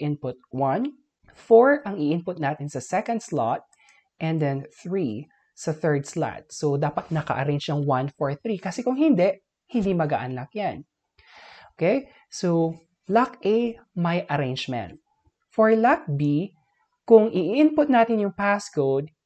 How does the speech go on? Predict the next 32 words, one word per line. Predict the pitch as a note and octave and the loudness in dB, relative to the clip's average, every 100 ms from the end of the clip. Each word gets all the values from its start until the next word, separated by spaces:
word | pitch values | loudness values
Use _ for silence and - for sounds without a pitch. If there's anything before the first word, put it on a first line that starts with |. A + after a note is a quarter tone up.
| _ - | _ -2
it | A#3 A#3 - | -2 -2 0
doesn't | C#4 D#4 - F4 F4+ | 2 2 -2 -4 -2
matter | G#3+ G3 F#3+ F#3+ F3+ F3+ F3 | -2 0 2 2 2 0 0
which | G3 - | -4 -2
number | F#3+ F3 F3 E3 | -2 0 0 0
we | E3 D3+ - - | 0 -2 -4 -4
press | D#3 D3 C#3+ - - _ | -2 0 -4 -14 -20 _
first, | - E3 B2 A#2 | -2 -2 -2 -8
di | A2+ | -8
ba? | F#2 D#3+ B3 - - - _ _ | -4 -6 -6 -14 -20 -20 _ _
As | G#3+ A#3 A3 | 2 2 0
long | A3+ C4+ D4 | 0 0 0
as | D4 D4+ | -2 -2
press | - G#3 G#3+ C#4+ | -4 -2 0 -2
natin | C#4+ C4+ B3 A#3 | 0 -2 0 0
yung | F#3 F#3 F3+ - | 0 -2 -2 -4
tatlong | F3 - G3+ C#4 | -4 -4 0 2
numbers | B3+ F#3+ E3+ D#3+ | 2 0 -2 -4
na | E3 | -4
yan, | D3+ C#3 D3 | -6 -6 -6
yung | C#3 | -4
one, | C#3+ A3 C4+ | 0 2 2
four, | - G#3 | 0 -2
three, | F#3 C3+ A#2 D#3+ - _ _ _ _ | -2 -6 -6 -8 -12 _ _ _ _
magbubukas | F#3 D#3 D3 D#3 C3+ - | -4 0 0 0 -2 -4
yan. | F3+ D3 A#2+ D3 _ _ _ _ - - | -2 -2 -4 -12 _ _ _ _ -14 -6
It | F#3 | -4
doesn't | E3+ D#3+ F#3+ A3+ A3+ | 4 6 6 4 2
matter | E3 D#3 D#3+ E3 | 0 -2 2 0
kung | E3+ D#3 C#3 | 0 -4 -2
aling | D#3 A3 C4 F#3+ | 0 2 2 2
number | F3 E3 B2+ | 0 -2 -2